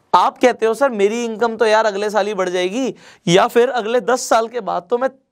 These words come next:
तीन हजार की जगह मैं हो सकता है सर पच्चीस हजार इन्वेस्ट करने लग जाऊं, मैं हो सकता है तीस हजार इन्वेस्ट करने लग जाऊं।"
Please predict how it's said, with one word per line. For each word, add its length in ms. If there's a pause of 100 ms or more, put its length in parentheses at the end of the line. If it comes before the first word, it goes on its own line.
(260)
तीन 240
हजार 280
की 160
जगह 380 (480)
मैं 200
हो 180
सकता 240
है 60
सर 200 (600)
पच्चीस 260
हजार 260
इन्वेस्ट 280
करने 180
लग 120
जाऊं, 160 (380)
मैं 100
हो 80
सकता 200
है 80
तीस 200
हजार 180
इन्वेस्ट 300
करने 200
लग 140
जाऊं।" 160